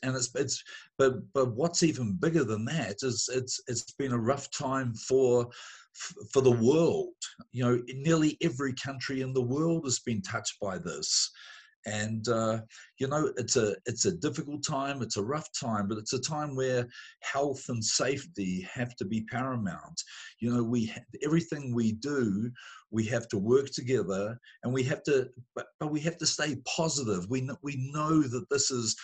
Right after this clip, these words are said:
this virus is, is, um, potentially, um, very, very damaging, and we all have to do our part and work together. But we need to stay positive. We need to realize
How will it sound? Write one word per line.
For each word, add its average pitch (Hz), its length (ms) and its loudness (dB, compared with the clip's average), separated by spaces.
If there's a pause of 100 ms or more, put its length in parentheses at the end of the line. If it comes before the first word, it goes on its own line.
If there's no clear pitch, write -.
(380)
this 131 280 0
virus 131 580 6
is, 107 340 0 (340)
is, 104 540 0
um, 101 480 -2 (440)
potentially, 123 920 2 (420)
um, 98 380 -2 (180)
very, 160 380 8
very 123 400 0
damaging, 117 640 0
and 98 100 -2
we 120 140 2
all 147 220 0
have 127 240 -6 (100)
to 113 320 0 (160)
do 135 180 2
our 139 180 0 (120)
part 107 320 -2 (140)
and 110 180 -2
work 131 240 6
together. 113 540 0
But 117 180 -6
we 120 140 -2
need 156 220 0
to 135 60 -4
stay 120 420 -2 (120)
positive. 151 500 -2 (520)
We 120 120 4
need 139 260 0
to 131 100 0
realize 123 760 0